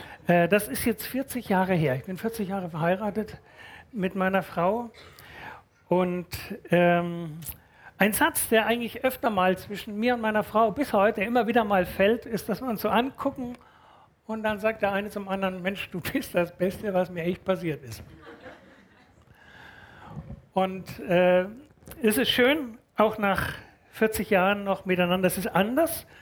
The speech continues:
es ist immer wieder neu, es bleibt eine Herausforderung, aber man hört nicht auf, aneinander zu entdecken. Und, äh, ja, so sieht's jetzt heute aus. Das bin ich, ich bin inzwischen Opa,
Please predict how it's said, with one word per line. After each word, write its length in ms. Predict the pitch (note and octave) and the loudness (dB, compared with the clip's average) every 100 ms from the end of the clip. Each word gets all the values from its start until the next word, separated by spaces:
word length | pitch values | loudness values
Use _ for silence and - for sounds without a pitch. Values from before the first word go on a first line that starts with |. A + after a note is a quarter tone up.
| - - | -20 -20
es 60 | - | -6
ist 40 | |
immer 180 | A3+ G#3 | 0 0
wieder 180 | G3+ G3 | 0 0
neu, 200 | F3+ C#4 | 2 0
es 140 | D#4 | -4
bleibt 320 | - F#3+ G#3+ | 0 0 2
eine 100 | G3 | -2
Herausforderung, 500 | F3 A3 - A#3+ A3 | 0 -2 -2 -4 -2
aber 180 | G#3 G3 | -2 -2
man 140 | G3 F3 | -4 -2
hört 180 | G3+ G3+ | -4 -4
nicht 140 | F#3 | -6
auf, 260 | E3+ F#3+ - | -4 -4 -4
aneinander 520 | F3 E3 E3+ F3 E3+ | -4 -2 -4 -4 -6
zu 140 | - | -6
entdecken. 460 | F#3+ D#3 C#3+ - C3 _ _ _ _ _ _ _ _ _ - - - - - - - - - - - - - _ _ _ _ _ | -8 -4 -6 -6 -20 _ _ _ _ _ _ _ _ _ -20 -20 -20 -18 -20 -20 -20 -20 -20 -20 -20 -20 -20 _ _ _ _ _
Und, 560 | - A3+ A#3+ - A3 - | 0 2 2 -4 -6 4
äh, 200 | G#3+ G3+ - | 4 4 4
ja, 180 | A3+ F#3 | 4 4
so 160 | - | 0
sieht's 280 | A#3 C4+ - | 0 0 2
jetzt 200 | A3+ - | 0 2
heute 360 | G3 B3 C#4+ B3 | 2 4 4 4
aus. 220 | C#4+ E4 - - - _ _ _ _ _ _ - | 0 0 -6 -8 -12 _ _ _ _ _ _ 0
Das 280 | G#3 G#3 G#3 | 2 2 0
bin 160 | G#3 | -2
ich, 140 | G3 C4+ | 0 -2
ich 80 | G#3 | 0
bin 160 | G#3+ | -2
inzwischen 360 | G3 F#3+ F3+ F3 | -2 -4 -4 -2
Opa, 920 | F3 E3+ C4 C4+ - B3 B3 G#3+ F#3+ | -4 -2 0 0 2 4 4 0 -8